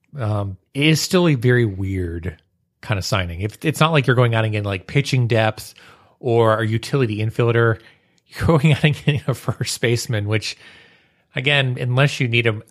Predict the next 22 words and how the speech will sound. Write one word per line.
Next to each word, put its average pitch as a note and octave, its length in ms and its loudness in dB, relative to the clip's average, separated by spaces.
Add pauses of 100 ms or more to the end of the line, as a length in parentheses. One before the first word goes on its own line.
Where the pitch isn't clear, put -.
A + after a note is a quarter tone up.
absolutely A2 480 -2
for, A2 140 -4
like, G2 220 -2
Del G#2 160 2
Mar G2+ 380 2
or G2 160 -2
something G2 180 -8
like F#2 160 -6
that, G2 140 -2
it A2 140 -4
just A#2+ 180 -4
doesn't F#2+ 240 -2
make E2+ 200 -10
any E2+ 120 -8
sense F2+ 300 -8
to G2+ 60 -10
me. F#2+ 100 -2
I, A2+ 260 0
I A#2 40 2
don't B2+ 340 0
see A2 340 2
why G2+ 800 2